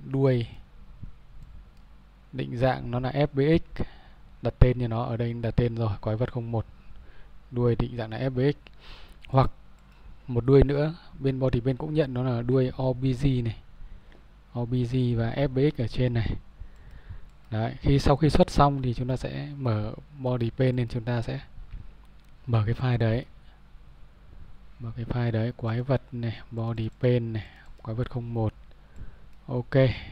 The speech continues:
thì nó sẽ như, có giao diện như này. Để mà xoay được thì chúng ta giữ phím on này, giữ phím on và cái phím chuột trái, chuột trái để chúng ta xoay.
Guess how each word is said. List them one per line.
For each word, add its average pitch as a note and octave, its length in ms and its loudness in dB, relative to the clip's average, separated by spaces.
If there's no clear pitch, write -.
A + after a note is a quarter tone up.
thì G#2+ 180 -6
nó A2 100 -6
sẽ C3 280 -6
như, C3 120 -6
có A#2+ 120 0
giao B2 160 6
diện C#3+ 180 2
như B2+ 100 0
này. B2+ 240 2
Để B2 120 4
mà A#2+ 140 4
xoay D3+ 340 8
được C3 140 6
thì - 100 8
chúng C3 140 -2
ta C3+ 120 6
giữ D3+ 180 0
phím C3 240 -2
on D3+ 280 8
này, A#2+ 160 0
giữ C3+ 120 -8
phím B2+ 220 -4
on C3 220 -2
và A#2 100 2
cái A#2+ 160 -2
phím A#2+ 360 0
chuột C3 200 2
trái, C3 460 6
chuột - 160 -8
trái B2 440 -2
để A2+ 120 -8
chúng A#2 160 -6
ta A#2+ 80 0
xoay. C3 360 0